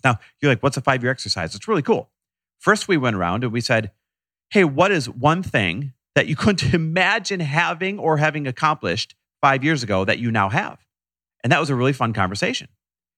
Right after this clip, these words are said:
And then the follow-up question to that when we went around the table was, "What does your dream life look like? Describe it to us viscerally and measurably in five years from now." And each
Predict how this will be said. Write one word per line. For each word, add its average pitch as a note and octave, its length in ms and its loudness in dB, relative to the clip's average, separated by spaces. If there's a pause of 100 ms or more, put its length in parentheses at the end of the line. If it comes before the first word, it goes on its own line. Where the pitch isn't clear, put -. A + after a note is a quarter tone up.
(160)
And C#3+ 160 4
then C#3+ 140 4
the A2 180 0 (200)
follow-up D3 340 4
question G3 340 -2
to A#2+ 60 -8
that G#2 180 0
when A2+ 180 -2
we A2 100 -2
went A2+ 180 0
around G2+ 160 2
the F#2+ 80 -6
table A2+ 320 -2
was, G2+ 280 -2 (1000)
"What B2+ 220 2
does F3+ 240 -2
your C3+ 100 2
dream A2 800 0 (260)
life G2 540 -4 (180)
look G#2 360 -4
like? D2+ 340 -10 (360)
Describe C3 440 0
it B2+ 100 -6
to - 140 -4
us G#2+ 120 -4
viscerally F#2 800 -4 (180)
and A2+ 300 -2
measurably G2 640 -2 (560)
in A#2 140 -2
five G2+ 340 0
years F#2+ 240 -2
from F2+ 160 -8
now." D#2+ 300 -6 (340)
And D#3+ 160 0
each - 340 0